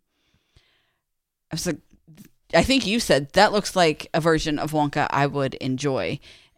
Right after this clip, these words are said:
And my response was, "It looks more magical than any I ha-, thing I had ever seen." And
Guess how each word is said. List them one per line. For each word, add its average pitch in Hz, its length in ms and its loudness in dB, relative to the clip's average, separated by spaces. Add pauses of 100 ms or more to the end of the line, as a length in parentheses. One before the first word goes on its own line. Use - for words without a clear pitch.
(120)
And 151 800 -2 (2500)
my 160 160 -2
response 165 440 2
was, 165 160 -4
"It 165 220 2
looks 175 220 -2
more 175 160 4
magical 160 520 2
than 143 240 -2
any 147 260 2
I 143 80 2
ha-, 156 240 0
thing 151 320 -2
I 156 100 2
had 160 180 2
ever 143 160 -2
seen." - 220 -6
And 165 340 2